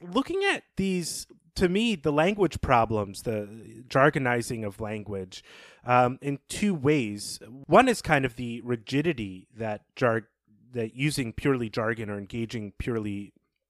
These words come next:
or y-, that using language that is made up of s-, jargon or specialized language from a, uh, field of study or a disc-, a particular discourse or something like that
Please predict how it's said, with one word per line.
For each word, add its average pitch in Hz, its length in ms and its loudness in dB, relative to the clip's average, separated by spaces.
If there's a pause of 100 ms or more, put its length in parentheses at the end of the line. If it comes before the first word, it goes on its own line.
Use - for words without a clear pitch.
(400)
or 147 80 2
y-, 120 140 -2 (500)
that 170 180 2
using 175 480 6 (640)
language 139 540 6
that 120 120 -4
is - 220 -10 (120)
made 143 420 4
up 131 340 6
of 110 260 -2
s-, - 140 -16 (560)
jargon 131 540 4
or 95 140 -16
specialized 147 580 0
language 110 440 -6
from 104 440 -6
a, 101 400 -8 (420)
uh, 101 200 -8
field 131 360 0
of 110 100 -6
study 110 380 -4
or 95 80 -6
a 95 60 -10
disc-, - 340 -8
a 117 80 -10
particular - 460 -6
discourse 113 480 -10
or 104 40 -16
something 101 280 -12
like 92 160 -14
that 98 260 -8